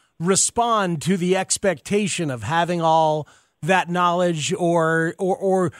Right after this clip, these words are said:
respond to the ability of being able to transfer that knowledge into results. That's, that's gonna be hit and miss with some guys on this team.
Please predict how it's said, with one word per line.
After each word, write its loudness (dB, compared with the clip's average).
respond 0
to -4
the 0
ability 0
of -4
being -2
able 0
to -4
transfer -2
that 0
knowledge -2
into 0
results. 0
That's, -2
that's -2
gonna 2
be 2
hit 2
and 0
miss -2
with -6
some -4
guys 0
on -4
this -6
team. -12